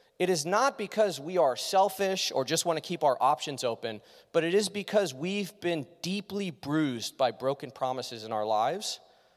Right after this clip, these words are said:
that has caused enough pain to keep us from wanting to full stop commit to something else or someone else.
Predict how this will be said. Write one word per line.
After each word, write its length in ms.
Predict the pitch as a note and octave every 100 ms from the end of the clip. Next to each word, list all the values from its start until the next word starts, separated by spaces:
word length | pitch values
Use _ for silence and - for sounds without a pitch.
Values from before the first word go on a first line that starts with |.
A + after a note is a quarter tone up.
| _ _ -
that 120 | C#3+
has 180 | D3+ -
caused 340 | - D3 D#3+
enough 300 | D#3+ C#3+ -
pain 540 | - C3+ B2+ D3+ G#3+ - _ _ -
to 100 | D3+
keep 380 | - F3+ F3+ -
us 440 | C3+ D3 - - - - _ _ -
from 520 | - D3 C#3 D3 D3+
wanting 280 | C#3 C#3+ C#3+
to 160 | - B2+
full 360 | - - D#3
stop 360 | D3+ - C3+ -
commit 360 | C#3+ B2+ A#2 -
to 100 | B2
something 420 | - B2 C#3 C3
else 360 | C3 D3+ - -
or 120 | B2+
someone 400 | - A#2+ A2+ G2+
else. 360 | - - -